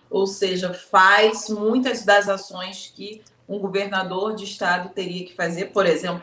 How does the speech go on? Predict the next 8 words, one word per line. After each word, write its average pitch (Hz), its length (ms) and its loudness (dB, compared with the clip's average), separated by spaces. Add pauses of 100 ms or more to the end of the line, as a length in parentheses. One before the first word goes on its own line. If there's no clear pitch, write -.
como 170 260 -4
essa, 208 460 -2 (440)
é, 170 260 -2
de 165 100 -12
submeter 180 920 -4 (480)
a 165 140 2
minimamente 180 1000 -6
uma, 175 220 -4